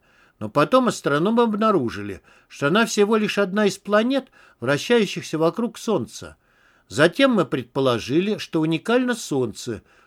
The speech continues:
но потом узнали, что бесчисленные звезды на ночном небе тоже Солнце.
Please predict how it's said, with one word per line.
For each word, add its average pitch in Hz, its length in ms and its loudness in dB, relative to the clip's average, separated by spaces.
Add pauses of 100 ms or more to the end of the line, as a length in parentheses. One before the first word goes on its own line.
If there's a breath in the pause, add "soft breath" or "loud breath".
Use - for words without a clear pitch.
(100)
но 131 100 -6
потом 269 380 4
узнали, 127 560 -2 (240 soft breath)
что - 180 -6
бесчисленные 170 720 0
звезды 202 460 0
на 226 120 -2
ночном 214 500 -2
небе 185 340 -2 (240 soft breath)
тоже 175 300 0
Солнце. 156 600 -4